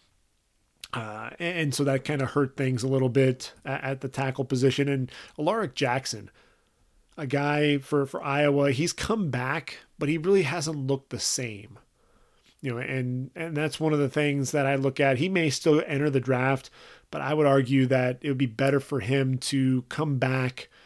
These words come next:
for one more season there in, in, uh, Iowa City with the Hawkeyes and, and play out that senior season, really improve that draft stock a little bit because he looks, looked to be a little step slow, uh, coming back and, you know, has been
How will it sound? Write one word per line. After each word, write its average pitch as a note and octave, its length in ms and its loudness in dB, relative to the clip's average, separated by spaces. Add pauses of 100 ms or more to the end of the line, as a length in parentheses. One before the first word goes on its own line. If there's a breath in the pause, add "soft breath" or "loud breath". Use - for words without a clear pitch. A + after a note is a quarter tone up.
(120 soft breath)
for - 120 -4
one C#3 220 2
more C3+ 200 4
season C3 400 0
there B2+ 280 2
in, C3+ 440 -4
in, B2+ 240 -4
uh, B2+ 260 -4
Iowa C3 300 0
City C3 280 0
with B2+ 180 -2
the B2 80 -4
Hawkeyes B2 640 -2 (340 loud breath)
and, D3+ 120 -6
and C3+ 200 -8
play D3+ 240 2
out C#3 180 4
that B2+ 200 0
senior C3 340 0
season, B2 600 0
really D3 280 6
improve C3+ 380 2
that B2+ 180 0
draft B2 320 -2
stock B2+ 320 -2
a B2+ 40 -4
little B2 200 0
bit A#2+ 300 2
because B2 480 0 (1000 loud breath)
he D#3 140 -2
looks, D3+ 300 -2
looked F3 280 2
to - 80 -4
be D3+ 100 -2
a D3 80 4
little C#3+ 220 2
step C3+ 280 -4
slow, C#3+ 680 2 (120)
uh, B2+ 300 -6
coming C3+ 380 -2
back C3+ 520 -2
and, C3 560 -4
you C#3 80 -6
know, B2 40 -4
has A#2+ 80 -6
been C3+ 460 0